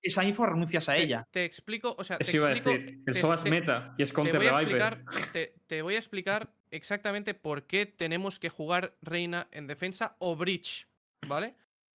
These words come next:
Speaker 2: ¿Puedes meter el Soba? Claro que puedes meter el Soba. De hecho, en una composición
Speaker 1: Sí, sí, eso lo, lo
Speaker 2: o sea,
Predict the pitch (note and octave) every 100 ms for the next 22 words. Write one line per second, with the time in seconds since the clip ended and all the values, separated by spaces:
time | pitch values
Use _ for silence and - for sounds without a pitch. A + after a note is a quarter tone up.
0 | _ - - A#3+ C4+ B3 F#3+ B3+ G3+ A#3
1 | D#3+ _ G3 D4+ G#4 - D3+ E3 D3+ D3
2 | C#3+ C#3 C3 C#3 B2 - _ _ _ D#3+
3 | E3+ C4+ A#3 _ _ E3 E3 D#3+ G3 A#3+
4 | A#3 A#3 G#3 G#3+ G#3+ G#3 D3 C3 D#3 C3+
5 | _ B2+ A#2+ C3 - E3 F3+